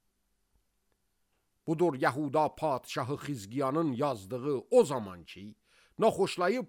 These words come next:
sonrası da ondan sağalmışdı. Mən öz-özümə dedim, ömrümün yarıya çatdığı zaman ölülər diyarının qapısından keçməliyəm.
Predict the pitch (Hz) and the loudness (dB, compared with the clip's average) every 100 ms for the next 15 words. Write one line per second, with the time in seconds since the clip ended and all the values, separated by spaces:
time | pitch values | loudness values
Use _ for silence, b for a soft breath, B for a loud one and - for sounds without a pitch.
0 | b - - 165 123 113 139 120 104 - | b -8 -4 -2 -4 -8 -8 -8 -8 -10
1 | 120 107 95 101 87 _ - - 135 95 | -12 -10 -10 -12 -14 _ -12 -8 -8 -8
2 | 95 78 87 - - - _ _ _ _ | -10 -14 -16 -18 -20 -20 _ _ _ _
3 | _ _ _ _ _ _ _ _ _ _ | _ _ _ _ _ _ _ _ _ _
4 | 170 190 185 165 - _ 190 208 185 147 | 2 4 2 -2 -8 _ 4 6 6 2
5 | 147 165 135 127 120 127 120 - _ _ | 0 0 0 -4 -6 -6 -8 -14 _ _
6 | _ _ _ _ _ - 165 180 165 196 | _ _ _ _ _ 0 4 4 4 2
7 | 220 247 170 135 170 143 143 139 - 127 | 2 0 0 4 6 6 2 -4 -6 -12
8 | - 127 120 165 127 - 117 143 - _ | -10 -8 -4 -4 -6 -10 -10 -10 -12 _
9 | _ _ _ _ _ - 214 220 233 262 | _ _ _ _ _ 6 8 8 8 8
10 | 196 160 208 190 175 190 185 151 - - | 8 6 10 10 10 4 4 0 -2 -6
11 | - 131 104 120 120 113 - 110 - 87 | -8 -8 -6 -6 -6 -8 -12 -14 -16 -16
12 | 82 92 101 | -14 -12 -12